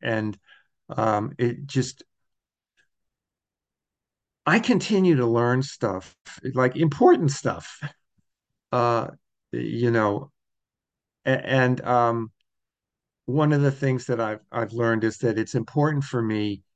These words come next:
uh, 'cause I, I go to two in-person A A meetings a week, and, and I stand on, I stand on that program. I stand on the shoulders of A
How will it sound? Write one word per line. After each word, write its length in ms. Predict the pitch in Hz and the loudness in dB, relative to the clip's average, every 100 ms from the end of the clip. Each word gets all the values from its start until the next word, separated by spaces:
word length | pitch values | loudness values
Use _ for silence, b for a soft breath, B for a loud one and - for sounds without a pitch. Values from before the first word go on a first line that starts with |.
| _ _ | _ _
uh, 280 | 120 110 110 | -2 -2 -2
'cause 180 | - 131 | -4 0
I, 300 | 139 139 127 | 0 2 0
I 20 | |
go 240 | - 135 | 2 2
to 400 | 139 - 131 117 117 | 2 2 0 0 -4
two 440 | - 156 160 170 147 _ _ _ _ _ _ _ _ _ _ | -2 0 0 -2 -8 _ _ _ _ _ _ _ _ _ _
in-person 680 | 151 143 143 143 131 135 120 | 0 0 2 0 0 -2 -2
A 280 | 123 120 117 | -2 -2 -2
A 20 | |
meetings 380 | 117 110 110 113 | -2 -2 -4 -4
a 40 | |
week, 260 | 107 120 - | 0 -2 -2
and, 220 | - 110 - - | -6 -6 -6 -6
and 240 | 117 110 - _ _ _ _ _ - | -6 -6 -12 _ _ _ _ _ -2
I 160 | 123 139 | 2 2
stand 600 | 139 - 143 139 135 135 | 0 0 4 4 2 0
on, 340 | 113 110 120 _ | -4 -6 -8 _
I 160 | 135 147 | -2 -2
stand 420 | 143 147 131 123 | -2 -2 0 0
on 140 | 113 | -2
that 160 | 110 107 | -2 -4
program. 420 | - 104 110 92 101 | -6 -8 -8 -8 -10
I 60 | |
stand 300 | 107 156 160 | -6 -4 0
on 100 | 143 | 0
the 60 | 120 | -2
shoulders 500 | - 127 120 113 - | -2 -2 -2 -4 -6
of 100 | 101 | -6
A 400 | 101 98 98 | -6 -6 -8